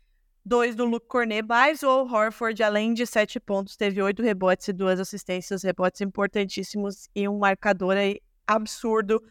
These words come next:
nosso queridíssimo Al Horford. Como eu falei, precisamos destacar Derrick White, trouxe os números aí, né? Foram trinta e oito pontos pra ele, é,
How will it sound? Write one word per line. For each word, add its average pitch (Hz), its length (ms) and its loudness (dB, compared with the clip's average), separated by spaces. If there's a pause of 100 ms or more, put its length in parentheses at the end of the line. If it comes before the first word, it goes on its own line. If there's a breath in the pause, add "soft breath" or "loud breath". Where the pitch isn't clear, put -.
(300 soft breath)
nosso 202 380 0
queridíssimo 214 1000 0
Al 202 240 2
Horford. 185 720 -4
Como 349 300 2
eu 302 100 2
falei, 233 460 -2 (440)
precisamos 226 540 0
destacar 214 600 -2 (260)
Derrick 208 460 2
White, 190 520 0
trouxe 208 440 -2
os 202 120 -4
números 190 420 0
aí, 180 200 2
né? 180 140 0
Foram 190 300 -4
trinta 208 440 -2
e - 20 0 (320)
oito 214 360 2
pontos 190 340 -4
pra 170 200 -2
ele, 175 380 0 (400)
é, 175 640 -2